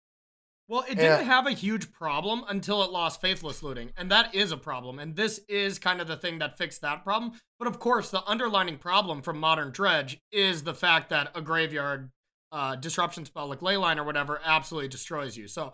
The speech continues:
Speaker 1: I agree and disagree that I, I think this card will be good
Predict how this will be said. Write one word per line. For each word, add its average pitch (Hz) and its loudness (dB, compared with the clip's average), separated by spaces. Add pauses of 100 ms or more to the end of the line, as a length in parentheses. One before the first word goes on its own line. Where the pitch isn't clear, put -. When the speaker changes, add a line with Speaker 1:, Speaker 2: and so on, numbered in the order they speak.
(260)
Speaker 1:
I 294 6
agree 214 2
and 202 2
disagree 165 0
that 147 0 (100)
I, 175 0
I 180 2
think 233 -2
this 220 -2
card 190 2
will 180 0
be 170 -2
good 156 -2